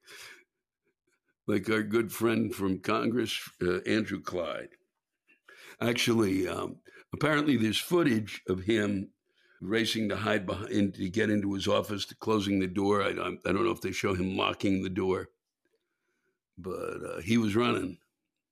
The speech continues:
Old Andrew was running. Thanks again, Fred. This comes to us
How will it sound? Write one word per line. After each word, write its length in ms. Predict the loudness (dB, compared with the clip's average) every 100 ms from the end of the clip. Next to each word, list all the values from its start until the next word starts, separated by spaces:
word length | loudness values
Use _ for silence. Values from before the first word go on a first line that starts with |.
| _ _ _ _ -20 _ _ _ _
Old 920 | -4 -2 0 2 2 2 4 2 2
Andrew 380 | 0 0 2 0
was 240 | 0 -2
running. 340 | 0 0 -4 -10 _ _ _ _ _ _ _ _ _ _ _ _ _ _ _ -2
Thanks 260 | 2 2
again, 280 | 2 2 0
Fred. 300 | -4 -10 -12 -18 _ _ _
This 240 | 0 2 4
comes 300 | 4 4 4
to 200 | 4 4
us 240 | 2 -2